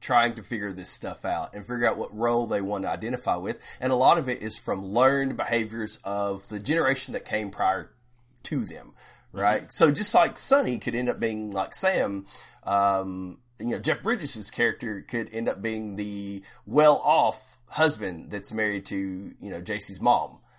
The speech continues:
Speaker 1: uh, that really is still in this loveless marriage. And J C could end up being exactly like her mother, right? Like, they're observing all of these things transpiring, all of the hurt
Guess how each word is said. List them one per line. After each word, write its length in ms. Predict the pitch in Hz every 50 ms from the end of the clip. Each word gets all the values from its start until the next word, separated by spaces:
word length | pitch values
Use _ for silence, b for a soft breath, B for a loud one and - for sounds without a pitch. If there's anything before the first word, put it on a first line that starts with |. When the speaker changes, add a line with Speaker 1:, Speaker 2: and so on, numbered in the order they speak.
| b b b b b b _ -
Speaker 1:
uh, 300 | 98 95 92 92 92 90
that 280 | 87 101 104 92 95
really 440 | 113 113 113 113 113 110 107 104 98 90 82
is 280 | - - 101 107 - -
still 340 | - - - 117 110 110
in 180 | 101 95 98 101
this 160 | 98 95 -
loveless 400 | 113 110 104 92 104 98 - -
marriage. 520 | 113 113 120 113 98 82 82 87 - - - -
And 520 | 104 107 107 107 107 104 107 107 107 101
J 140 | 117 120 127
C 160 | 123 - 147
could 140 | 143 143 120
end 200 | 104 113 117 110
up 180 | 117 95 85 90
being 260 | 110 110 110 110 - -
exactly 400 | 107 107 101 127 113 - - 127
like 180 | 120 107 - -
her 140 | - 110
mother, 280 | 107 123 143 - 87 80
right? 260 | 82 95 104 - - -
Like, 120 | 120 -
they're 220 | - 170 170 156 143 -
observing 760 | - 117 107 101 135 156 185 202 175 131 107 104 98 92 B B B B B B B -
all 380 | 127 139 160 165 170 170 143
of 120 | 131 123 113
these 220 | 135 123 120 -
things 260 | - 151 143 143 135 -
transpiring, 680 | - - 117 104 - - - 139 147 143 113 101 92 90
all 160 | 101 120 127
of 100 | 120 87
the 60 | 92
hurt 400 | - - - 139 143 139 -